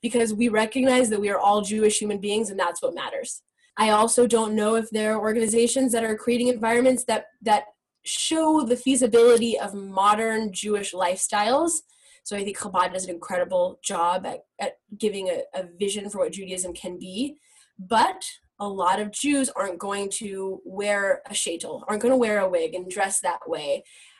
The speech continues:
And so I'm trying to make thoughtful,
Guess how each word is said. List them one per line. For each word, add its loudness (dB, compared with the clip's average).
And -2
so 0
I'm 6
trying 2
to 0
make -2
thoughtful, 2